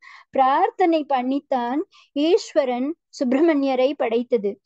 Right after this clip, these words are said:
அதனால் அவர்கள் அவரை ரொம்பவும் பூஜிக்கத்தானே வேண்டும்.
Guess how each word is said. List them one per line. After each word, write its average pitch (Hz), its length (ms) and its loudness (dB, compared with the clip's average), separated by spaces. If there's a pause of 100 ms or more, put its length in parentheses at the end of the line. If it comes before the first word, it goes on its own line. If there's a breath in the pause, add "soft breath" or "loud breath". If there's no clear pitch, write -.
(320 soft breath)
அதனால் 254 580 0
அவர்கள் 262 420 2
அவரை 247 320 2
ரொம்பவும் 302 600 -2
பூஜிக்கத்தானே 294 960 -2
வேண்டும். 269 460 -2